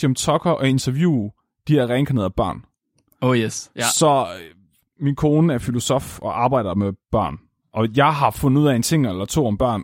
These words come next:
Speaker 1: også ved at have dem selv, og det er, fuck, de er nemme at manipulere med.
Speaker 2: Uha.
Speaker 1: Og det er rigtig, rigtig nemt at stille ledende spørgsmål til børn, og så få dem til at svare det, de tror, man vil have, de skal svare. Det hedder suggestion på engelsk. Og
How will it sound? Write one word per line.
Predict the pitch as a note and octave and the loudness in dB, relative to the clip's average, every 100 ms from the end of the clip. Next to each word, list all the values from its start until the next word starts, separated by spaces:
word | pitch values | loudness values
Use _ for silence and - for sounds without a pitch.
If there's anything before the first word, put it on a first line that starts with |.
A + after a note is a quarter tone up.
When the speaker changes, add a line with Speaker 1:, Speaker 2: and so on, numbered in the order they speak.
| - | -2
Speaker 1:
også | A#2+ - | -2 0
ved | B2 | 0
at | |
have | A#2+ | 0
dem | B2 | 0
selv, | - F#3 | 2 2
og | A#2+ | 2
det | B2+ | 0
er, | B2 | 0
fuck, | B2 - D#3+ - | 0 0 0 2
de | |
er | C3 | 0
nemme | A#2+ B2+ | 2 0
at | |
manipulere | B2 G2 - A#2 F2+ | 0 -2 -4 -4 -4
med. | - A2 _ _ _ _ | -6 -16 _ _ _ _
Speaker 2:
Uha. | C#3 C#3 C3+ B2 A2+ A2 G#2+ _ _ - | -2 0 2 0 -2 -4 -6 _ _ -2
Speaker 1:
Og | C3 A#2+ | -2 2
det | D3+ | 2
er | C#3 C3 | 2 2
rigtig, | D#3+ - C#3+ | -2 0 0
rigtig | C#3 - B2+ | 0 0 0
nemt | C3 F3 D3+ A#2+ - _ _ - | 4 4 2 -2 -10 _ _ -4
at | A#2+ | -4
stille | - B2+ B2 | -2 -2 0
ledende | C#3 D#3 F3 | 2 4 2
spørgsmål | - A#2 - A#2+ G2 | 0 -2 -2 -2 -4
til | - | -6
børn, | G#2+ E3 C3 F#2 | -2 0 0 -4
og | - A2+ | -6 -4
så | C3 | -2
få | B2+ | 0
dem | A2 | -2
til | - | 0
at | A#2+ | -2
svare | - B2 A2+ G#2 A#2+ C#3 _ _ _ _ _ - | -2 -2 -2 0 0 -2 _ _ _ _ _ -2
det, | C3 A#2+ | -2 0
de | B2+ | -2
tror, | - C#3 C3 - | 2 2 2 0
man | G#2+ G2+ | -6 -6
vil | G2+ | -4
have, | G#2 | -8
de | G2+ | -6
skal | G2+ - | -8 -6
svare. | - E2 - _ _ _ _ _ - | -10 -12 -18 _ _ _ _ _ 0
Det | D3+ | 2
hedder | D#3 B2+ | 2 0
suggestion | - B2 C#3+ - - F#2 | -2 -2 -2 -2 -4 -6
på | - | -6
engelsk. | F2 G2+ - - - _ _ _ _ _ | -6 -8 -8 -16 -20 _ _ _ _ _
Og | B2 C3 C3 C#3 C#3 | 0 2 4 2 -2